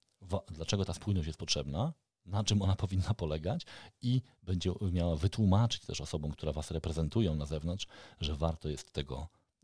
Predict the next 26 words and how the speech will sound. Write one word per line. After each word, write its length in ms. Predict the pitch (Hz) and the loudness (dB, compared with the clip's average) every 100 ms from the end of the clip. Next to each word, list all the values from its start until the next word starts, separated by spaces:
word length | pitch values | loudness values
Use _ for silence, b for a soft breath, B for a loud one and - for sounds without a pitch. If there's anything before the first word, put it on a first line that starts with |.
| _ | _
pilnować. 580 | 85 80 64 - - - _ _ _ _ _ _ _ _ _ _ _ _ _ | -4 -2 -4 -10 -20 -20 _ _ _ _ _ _ _ _ _ _ _ _ _
Czwarty 380 | - 135 139 101 | -2 0 2 2
element. 420 | 69 71 - - - _ _ _ _ _ _ _ _ - | 2 -2 -10 -18 -20 _ _ _ _ _ _ _ _ 0
Rozliczanie 800 | 107 113 101 107 104 120 120 117 | 6 6 6 2 2 4 2 0
efektów 540 | - 104 - 73 - - | -2 -4 -6 -10 -12 -10
działu 220 | 87 85 | -4 -2
marketingu. 560 | 80 78 - - 53 - _ _ _ _ _ _ _ | -2 -4 -8 -12 -14 -16 _ _ _ _ _ _ _
I 60 | - | -6
tutaj 320 | 135 - 165 | -2 2 2
jest 220 | 135 - 104 | 0 -4 -4
ciekawa 340 | - 123 - | -2 0 0
sytuacja, 460 | - - 65 - 104 | -2 -6 -8 -6 -2
ponieważ, 440 | 107 98 87 - - | 0 2 0 -2 -6
y, 100 | 82 | -8
tak 200 | - - | -6 -6
naprawdę 300 | 87 113 139 | -4 -2 0
wielu 200 | 98 98 | 2 4
marketerów 720 | 90 82 - - 302 98 - - _ | 2 0 -4 -4 -2 -2 -6 -16 _
boi 340 | - 92 95 80 | -4 0 0 0
się 200 | - - - _ | -6 -10 -14 _
takiego 340 | 82 - 82 | -10 -6 -6
precyzyjnego 840 | - 85 - 80 82 78 82 82 80 b b b b b _ | -4 -6 -6 -6 -2 -2 0 0 -2 b b b b b _
rozliczania 720 | 110 110 87 87 98 87 73 | 6 6 6 2 2 4 2
ich, 240 | 73 69 - | -2 -8 -6
y, 260 | 80 78 | -4 -4
aktywności. 680 | 67 - 76 76 69 - - | -6 -8 -6 -6 -8 -8 -12